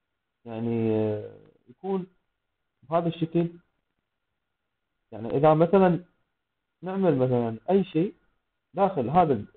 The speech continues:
ال-، البادي، داخل هذا البادي الموجود هنا، وننزل بالسكرول، ننزل، مجرد ما ننزل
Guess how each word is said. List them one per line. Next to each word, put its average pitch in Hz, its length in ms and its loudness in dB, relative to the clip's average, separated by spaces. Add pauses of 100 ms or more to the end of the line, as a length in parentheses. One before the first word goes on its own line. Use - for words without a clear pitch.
(100)
ال-، 104 180 -18
البادي، 190 640 0 (2000)
داخل 135 260 -8
هذا 170 200 4
البادي 175 440 4 (600)
الموجود 120 400 -2
هنا، 175 520 2 (1500)
وننزل 165 400 4
بالسكرول، 190 720 2 (180)
ننزل، 131 300 -2
مجرد 143 380 4
ما 127 180 0
ننزل 185 460 2